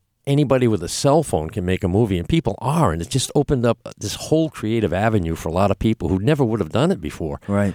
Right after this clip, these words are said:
Speaker 1: And now they can do it. And I get a Facebook, you gotta, you put it on, uh, YouTube, all these free platforms. Um, a-, and it, it's just an, an, an amazing thing out
Speaker 2: There
Speaker 1: there.
Speaker 2: are just so many distribution channels.
Speaker 1: Yeah.
Speaker 2: You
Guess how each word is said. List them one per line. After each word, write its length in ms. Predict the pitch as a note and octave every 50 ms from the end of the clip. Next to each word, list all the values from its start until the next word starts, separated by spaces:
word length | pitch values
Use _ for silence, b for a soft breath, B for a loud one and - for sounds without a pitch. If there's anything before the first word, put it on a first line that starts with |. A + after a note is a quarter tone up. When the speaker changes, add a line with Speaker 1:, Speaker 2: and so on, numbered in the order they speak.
| -
Speaker 1:
And 80 | - -
now 120 | A#2+ B2
they 80 | B2+ C3
can 120 | - A#2+
do 140 | A#2 D3+ D#3+
it. 40 | A#2
And 80 | D#2 F2
I 40 | G#2
get 140 | G2 G2+
a 80 | F2 E2
Facebook, 540 | - - C3 C3+ B2+ - - - G2+ - -
you 120 | G#2+ -
gotta, 260 | D#2+ F2 E2 F2 F2+
you 160 | F2+ F#2 F2 E2+
put 140 | - -
it 100 | F2 E2
on, 280 | E2 D#2+ D#2 D2+ E2 D#2+
uh, 180 | - D#2+ D#2 D2+
YouTube, 500 | D#2+ F2+ G#2 A#2 - - A#2+ G#2+ - A#2+ C3
all 100 | A#2 A#2+
these 140 | A2 F#2+ -
free 480 | - - A#2 C#3 D#3+ D#3 B2 - - - _ _
platforms. 640 | - - F#2 D#2 D#2 - - E2 D2 D2 E2+ - - B B B B B B B B B B B
Um, 440 | - E2+ D#2+ D2+ D2+ D2+ D2+ D2+ D#2+ -
a-, 260 | - - G2 F#2 - G2+
and 360 | F#2+ F#2 F2+ F2 - - -
it, 540 | - - - - - C#2 - - A#2 G#2+ - _
it's 200 | - B2 - -
just 220 | - C#3 C3 -
an, 120 | C3 A#2+ G#2+
an, 160 | A2+ A#2 A2+ A#2 A2+ A2+
an 240 | - A#2+ A2+ G#2+
amazing 460 | A2 A#2 A#2 C3 C#3+ C3 - B2+ A2 G#2
thing 240 | - C#3+ D3+ D3 B2
out 140 | F2 D#2+ D2+
Speaker 2:
There 80 | C#3+ C#3+
Speaker 1:
there. 60 | C3
Speaker 2:
are 40 | -
just 200 | - C#3 - -
so 120 | D#3 C#3+
many 140 | C3+ B2 A2+
distribution 600 | G2 A2 G#2 - - G2 F2+ G2+ F#2+ - G2 F2+ -
channels. 440 | - F2 E2+ E2+ E2+ E2+ E2 -
Speaker 1:
Yeah. 140 | - F#3 F3+
Speaker 2:
You 60 | G3